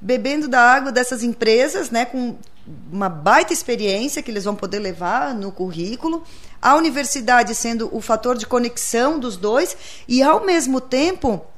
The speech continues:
trazendo isso pro modelo de negócio dela, porque, é, eles nos mostraram lá, né, que as pesquisas que eles fizeram,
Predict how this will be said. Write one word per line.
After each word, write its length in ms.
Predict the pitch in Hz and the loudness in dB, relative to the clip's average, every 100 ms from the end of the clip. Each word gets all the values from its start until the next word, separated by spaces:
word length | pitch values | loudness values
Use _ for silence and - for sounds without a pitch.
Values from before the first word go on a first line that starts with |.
| - - - - - - | -16 -16 -16 -16 -12 -2
trazendo 480 | 240 254 285 294 262 | 2 2 2 2 0
isso 220 | 269 - | -2 -4
pro 120 | 254 | -2
modelo 380 | 262 247 247 262 | 0 2 2 0
de 100 | 254 | 0
negócio 460 | 262 247 254 262 | 0 2 0 0
dela, 300 | 262 302 294 | 0 2 2
porque, 560 | 277 208 - 214 208 208 - - - | -2 -6 -2 0 0 -2 -8 -14 -8
é, 600 | 175 175 170 170 170 170 - - | -4 -2 -2 -2 -2 -4 -8 -10
eles 280 | - 190 190 | -6 -4 -4
nos 180 | 190 | -6
mostraram 500 | 185 196 - 202 196 | -6 -6 0 2 2
lá, 160 | 190 180 | 2 0
né, 140 | 165 175 | -2 -4
que 80 | |
as 80 | 180 | -8
pesquisas 420 | - 175 208 196 - | -8 -10 -8 -10 -8
que 60 | |
eles 180 | 190 185 | -8 -8
fizeram, 520 | 175 165 185 208 170 | -8 -2 2 2 0